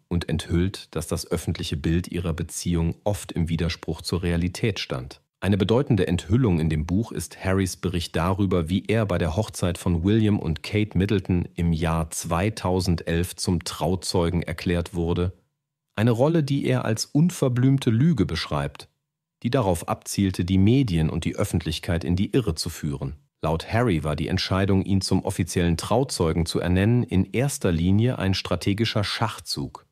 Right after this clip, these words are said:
um die Aufmerksamkeit der Medien von Williams zwei engsten Freunden, James Mead und Thomas van Straubenzee, abzulenken. "Willy wollte nicht, dass ich eine Trauzeugenrede halte", schreibt Harry, zitiert von britischen Boulevardblättern.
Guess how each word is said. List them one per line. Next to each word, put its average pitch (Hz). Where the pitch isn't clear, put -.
um 85
die -
Aufmerksamkeit 87
der 78
Medien 98
von 85
Williams 98
zwei 82
engsten 104
Freunden, 98
James 85
Mead 82
und 82
Thomas 107
van 78
Straubenzee, 78
abzulenken. 67
"Willy 87
wollte 90
nicht, 73
dass 80
ich 85
eine 80
Trauzeugenrede 69
halte", 71
schreibt -
Harry, 71
zitiert -
von 82
britischen 87
Boulevardblättern. 69